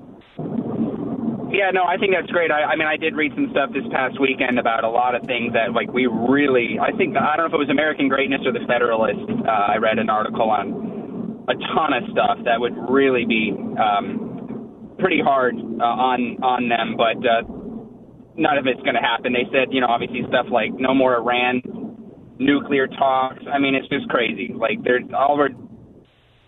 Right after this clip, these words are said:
we're just kinda giving a lot of lip service right now. Obviously, we're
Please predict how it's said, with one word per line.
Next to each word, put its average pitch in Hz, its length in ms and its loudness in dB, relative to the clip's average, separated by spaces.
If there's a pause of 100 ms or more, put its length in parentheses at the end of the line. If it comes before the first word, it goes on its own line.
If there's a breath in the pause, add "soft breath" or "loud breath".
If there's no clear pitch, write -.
(100)
we're 147 120 2
just 147 160 -4
kinda 143 220 2
giving 135 180 0
a - 40 2
lot 127 140 4
of 120 60 0
lip 123 260 2
service 123 320 0
right 117 160 0
now. 117 200 2
Obviously, 123 440 -2
we're 110 200 -2